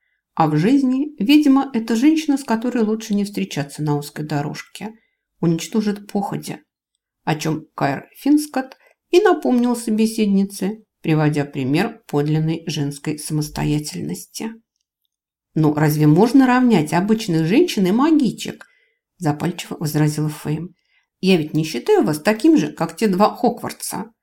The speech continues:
Хотя, по сути, вы студенты. Почему преступление и жестокость одних делают других бесправными рабынями в собственном доме?"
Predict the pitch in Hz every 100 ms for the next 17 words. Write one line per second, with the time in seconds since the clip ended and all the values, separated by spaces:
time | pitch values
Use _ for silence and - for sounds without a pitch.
0 | _ _ _ - 151 147 151 151 151 151
1 | 147 190 196 156 151 - - 233 427 359
2 | - - - _ _ _ _ _ - 294
3 | 381 349 160 151 170 185 - 208 240 247
4 | 180 143 - 156 147 - - 294 247 -
5 | - - 151 151 269 320 - _ _ _
6 | - 160 185 165 151 160 151 147 190 -
7 | 254 277 - 175 170 196 226 233 185 151
8 | 151 175 214 - 147 - 170 214 269 311
9 | 185 131 -